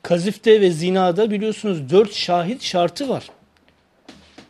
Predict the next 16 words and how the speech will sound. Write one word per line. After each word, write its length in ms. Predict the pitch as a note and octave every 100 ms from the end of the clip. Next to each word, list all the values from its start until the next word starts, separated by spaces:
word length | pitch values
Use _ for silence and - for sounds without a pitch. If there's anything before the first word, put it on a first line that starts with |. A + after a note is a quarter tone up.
| _ G3
Dört 200 | A#3 -
şahit 500 | - G#3 G3+ F#3 -
getirmediğin 720 | G3 - C4 A#3 G3 G3+ F#3+
sürece 500 | - G#3+ A#3 F#3+ G#3+
sen 380 | - G#3+ A3+ A3+
bunu 220 | A3+ G3
gözünle 400 | G#3 G3 A3+ A3
görmüş 460 | F3+ G3 A3 G#3
olsan 420 | G#3+ G3+ G3+ A#3+ A3
bile 160 | G3+
Kur'an-ı 400 | G3 G3 G3+ G3+
Kerim 280 | - G3+ G3
bize 240 | F3+ G3
diyor 180 | F#3 B3+
ki, 180 | - D3
"Sus. 380 | - F3+ D#3